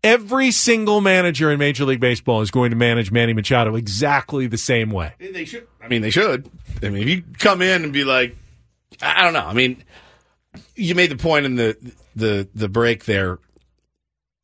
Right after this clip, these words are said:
Speaker 2: Do, do the Padres, and you see a lot of, everyone thinks they know the right combination of, of manager for this team. The options are experienced veteran. Well, we, we had that.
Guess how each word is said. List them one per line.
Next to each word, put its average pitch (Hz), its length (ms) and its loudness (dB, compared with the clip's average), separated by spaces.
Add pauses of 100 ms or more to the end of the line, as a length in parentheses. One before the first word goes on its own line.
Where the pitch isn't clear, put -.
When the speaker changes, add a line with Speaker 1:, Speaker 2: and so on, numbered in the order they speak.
(1080)
Speaker 2:
Do, 135 280 -2
do 131 240 -4
the 131 100 -4
Padres, 175 560 0
and 135 160 -2
you 127 160 -2
see 170 160 0
a 139 80 0
lot 117 300 0
of, 98 120 -6
everyone 156 360 0
thinks 135 260 -4
they 131 120 0
know 117 440 2
the 98 140 -6
right 117 400 0 (180)
combination 104 720 -2
of, 92 240 -8
of 95 240 -4
manager 101 520 -4
for 104 120 -8
this 92 180 -6
team. 98 360 -4 (1600)
The 147 260 0
options 139 500 0
are 104 340 -2 (840)
experienced 147 640 -2
veteran. 131 480 0
Well, 110 160 -2
we, 110 200 -6
we 120 120 -4
had 110 220 -4
that. 95 200 -8